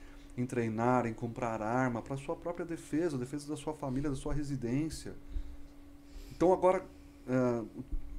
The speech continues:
há cerca de três anos, todo curso na Assault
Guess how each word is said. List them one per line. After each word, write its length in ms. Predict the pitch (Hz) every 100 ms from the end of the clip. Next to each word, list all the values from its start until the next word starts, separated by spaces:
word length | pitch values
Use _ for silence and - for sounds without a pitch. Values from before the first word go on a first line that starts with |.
| - -
há 60 | 117
cerca 200 | - 175
de 80 | 165
três 300 | 160 143 151
anos, 200 | 185 - -
todo 340 | 208 254 233
curso 540 | - - 185 202 - -
na 120 | 175
Assault 760 | 170 - 151 135 113 - -